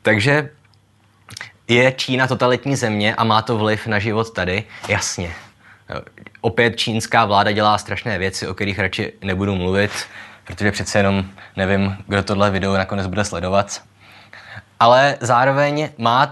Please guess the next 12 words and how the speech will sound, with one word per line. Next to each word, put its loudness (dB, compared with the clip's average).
to -2
skutečně -4
vliv 0
na 0
život 2
cizince -4
v -8
Číně -2
minimální. 0
No. -4
Ehm, 4
<clears throat> 0